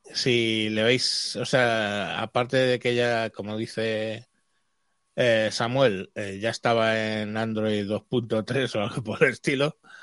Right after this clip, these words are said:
pues yo qué sé, pues muy bien. Eh, me congratulo enormemente con que el, el iPhone ya utilice la, la screen esta pa, pa algo más que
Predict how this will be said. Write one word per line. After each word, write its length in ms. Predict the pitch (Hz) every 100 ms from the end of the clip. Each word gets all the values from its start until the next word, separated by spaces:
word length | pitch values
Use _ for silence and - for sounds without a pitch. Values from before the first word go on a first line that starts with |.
| - _ _
pues 1600 | 117 104 92 87 76 71 60 57 55 64 62 62 57 64 - -
yo 120 | 107
qué 120 | 62
sé, 200 | - 139 - _
pues 340 | 82 78 67
muy 240 | 117 95 92
bien. 300 | 123 123 - -
Eh, 280 | 98 85 85
me 360 | 95 95 95
congratulo 640 | - 98 101 92 107 135
enormemente 680 | 120 117 110 104 117 120 131
con 200 | - 104
que 260 | 92 95 92
el, 380 | 90 87 85 87 _ _ _ _ _ _ _ _ _ _ _ _ _ _ _ _ _ _ _ _
el 600 | 113 107 98 95 95 98
iPhone 640 | 107 107 - 127 120 110
ya 540 | 107 101 95 92 87 95
utilice 680 | 98 - 101 104 - 101
la, 880 | 92 90 85 82 82 80 80 - - - _ _ _ _ _ _ _ - - _
la 440 | 110 107 95 92 101
screen 500 | - 113 107 95 95
esta 280 | - 90 73
pa, 300 | 82 76 69
pa 140 | - 73
algo 180 | 71 73
más 220 | 80 -
que 380 | - 69 65